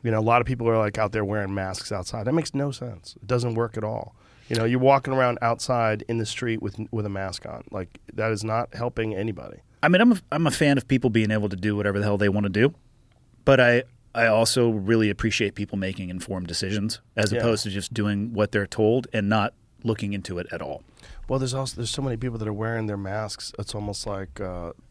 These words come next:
Speaker 1: they're, have 'em on as a chin strap, and yet they still have 'em on. They just kinda have 'em down here, and they're just wandering around with, like,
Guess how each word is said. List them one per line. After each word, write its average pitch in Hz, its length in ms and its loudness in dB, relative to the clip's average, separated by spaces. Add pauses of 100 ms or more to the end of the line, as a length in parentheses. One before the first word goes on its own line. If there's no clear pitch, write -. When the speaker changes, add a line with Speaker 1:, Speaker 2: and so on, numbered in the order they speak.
Speaker 1:
they're, 90 340 -6 (160)
have 110 260 -4
'em 104 160 -6 (120)
on 98 360 -6
as 98 160 -6
a 82 60 -16
chin 127 340 -4
strap, 87 480 -10 (400)
and 113 100 -4
yet 113 140 -2
they 104 80 -8
still 123 260 -2
have 110 200 -4
'em 98 100 -10
on. 101 260 -6 (380)
They 120 120 -10
just 110 160 -10
kinda 123 200 -8
have 120 200 -6
'em 104 100 -8
down 107 260 -6
here, 117 500 -6
and 107 100 -8
they're 107 120 -8
just 101 260 -14 (320)
wandering 113 460 -8
around 107 300 -4
with, - 80 -2
like, 120 180 0